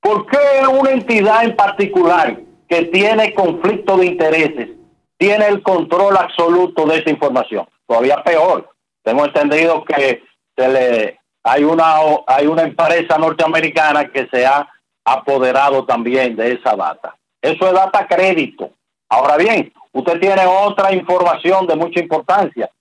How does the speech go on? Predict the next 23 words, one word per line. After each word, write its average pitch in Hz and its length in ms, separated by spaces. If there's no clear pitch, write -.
que 123 80
es 151 60
la 175 100
que 170 140
se 175 120
refiere 170 680
a 139 220
la 147 340
seguridad - 420
social. 185 440
Pero 147 260
¿por 151 420
qué 160 260
la 156 220
cúpula 151 640
de 147 160
conec 147 500
tiene 160 300
el 151 120
control 147 760
de 147 180
los 147 240
datos? 143 540